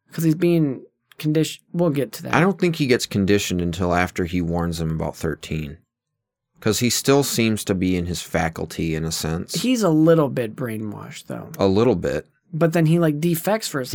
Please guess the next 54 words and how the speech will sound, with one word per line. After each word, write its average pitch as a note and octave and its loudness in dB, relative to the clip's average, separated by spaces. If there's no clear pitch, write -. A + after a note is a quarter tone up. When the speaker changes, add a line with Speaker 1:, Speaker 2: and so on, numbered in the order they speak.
Speaker 1:
second. - -2
Speaker 2:
think F3 6
Speaker 1:
It's E3+ 4
a F#3 4
little G#2+ 8
Speaker 2:
Caesar's B2 8
Speaker 1:
bit F#2 4
of G2 6
Speaker 2:
in - 4
Speaker 1:
an A2 6
Speaker 2:
on A2 4
that, A2 2
too? F#2+ 2
Speaker 1:
I - 0
don't E4+ -2
know F#3+ 4
what D#3 2
role C#3 2
Caesar C3+ 0
plays C3+ -2
in B2+ -2
this B2+ -6
whole B2+ -2
thing, B2 -6
to A#2+ -6
be A#2+ -6
honest. A2 -8
I F#3+ 0
think C4+ -2
he's F3 -2
just D#3+ -2
Capital. A#2+ -6
Speaker 2:
He's A#2 -4
kinda D#3+ 0
sinister. G2 -2
Speaker 1:
Mm-hmm. D3 0
And E3 -2
I C3+ -8
don't G3 0
remember E3 4
what C#3+ 0
his D3 -2
story C3 0
Speaker 2:
He's C3 6
Speaker 1:
is C#3 6
in E3 8
the E3+ 8
Speaker 2:
asking C#3 4
him A#2+ 4
Speaker 1:
next G#2 4
one. G2+ 4
Speaker 2:
leading A#2 4
questions, G2 0
too. F2+ 0